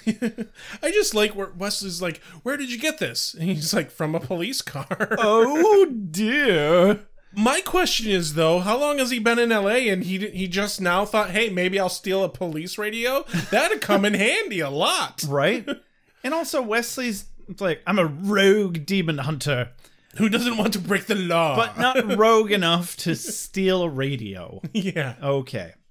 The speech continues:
Speaker 2: Cut quickly again over to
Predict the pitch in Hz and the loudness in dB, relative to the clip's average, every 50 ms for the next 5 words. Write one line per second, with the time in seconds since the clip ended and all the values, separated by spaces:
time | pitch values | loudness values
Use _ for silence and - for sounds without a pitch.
0 | _ _ _ _ _ _ _ _ _ _ - - 196 180 - - - 202 190 - | _ _ _ _ _ _ _ _ _ _ -4 -4 -4 -4 -4 -4 -6 -6 -4 -2
1 | 190 175 175 180 175 143 160 170 220 269 254 185 165 147 139 139 135 143 135 135 | 0 0 0 0 0 -2 -2 -2 -2 -2 -2 -2 -2 -2 -2 -2 -2 -4 -4 -4
2 | - 143 139 147 160 175 185 | -2 0 0 0 0 0 -2